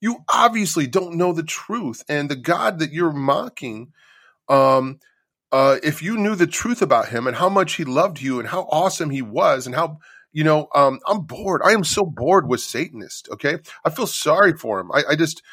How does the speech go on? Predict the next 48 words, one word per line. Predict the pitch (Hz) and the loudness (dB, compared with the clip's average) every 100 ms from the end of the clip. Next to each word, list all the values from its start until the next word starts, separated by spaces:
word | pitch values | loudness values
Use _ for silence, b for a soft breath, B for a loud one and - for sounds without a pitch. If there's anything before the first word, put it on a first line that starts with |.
| B _ | B _
I, | 147 | 2
I | 131 | 4
think | 151 196 - | 2 0 2
they're | 165 | 0
a | 120 | 2
joke, | 113 190 196 | 2 2 4
and | 143 | 4
I | |
don't | 202 165 | 4 2
mean | 147 | 0
that | 143 127 | 2 2
as | 127 | 0
an | 117 113 | -2 -4
insult, | 208 - 127 90 - - | -4 -2 -2 -4 -8 -8
okay? | 113 104 123 139 151 | -6 0 2 0 0
And | 139 | 2
I, | 143 - | 4 6
I | 170 | 6
don't | 185 151 | 4 0
say | 156 | 0
that | 143 139 127 | 6 6 6
on | 127 | 0
my | 107 | -2
high | 104 143 | 0 2
horse | 147 143 143 139 | 2 0 0 0
or | 113 95 | -2 2
out | 123 | 2
of | 104 | 2
arrogance | 117 139 147 135 127 | 2 2 2 -4 -4
or | 127 | -6
anything, | 131 127 135 135 127 B B B | -6 -8 -8 -8 -12 B B B
but | - - | -8 -2
I | 190 | 0
just | 208 190 123 | 0 -4 -6
really | 110 117 131 143 | -2 0 0 -2
feel | - 131 | -4 -10
sorry | 117 - 120 147 | -6 0 2 2
for | - | -2
them | 104 104 110 b b b | -8 -8 -10 b b b
because | - 139 - 160 143 123 - _ | -8 -6 0 0 -2 -8 -16 _
probably | - - 165 208 214 196 147 151 139 | -18 -4 -2 2 2 0 0 -2 0
they're | 127 | 0
not | 123 127 135 143 - _ | 2 4 4 4 -2 _
mocking | 123 120 127 139 - 120 | -2 4 6 6 2 -10
God, | 98 110 113 117 117 | -4 2 4 4 2
just | 107 113 - - | -2 -10 -10 -8
something | - 135 131 131 | -2 -2 -2 -6
that | 117 113 | -4 -6